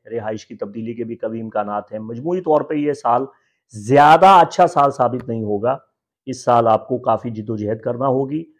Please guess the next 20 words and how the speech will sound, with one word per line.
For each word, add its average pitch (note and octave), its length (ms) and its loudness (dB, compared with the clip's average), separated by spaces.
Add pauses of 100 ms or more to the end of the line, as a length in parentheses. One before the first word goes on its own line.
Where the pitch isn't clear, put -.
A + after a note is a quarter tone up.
(240)
और B2+ 140 0
बहुत A#2+ 320 2
से C#3 220 -2
रंज, B2 300 -2
गम, A#2 340 -4 (240)
तकलीफ़ें A#2 420 -6
भी A2 100 -4
आपको G#2 300 -6
बर्दाश्त F#2+ 400 -6
करना G2 200 -10
होंगी। G2 340 -10 (560)
तो A#2+ 60 -4 (540)
वक्त C3+ 260 0
गुजरने B2+ 300 -2
के B2+ 80 -6
साथ A#2+ 200 0
साथ B2+ 240 -2
हर A#2+ 120 -2
महीने A2+ 320 -6
मेरा, A2 260 -4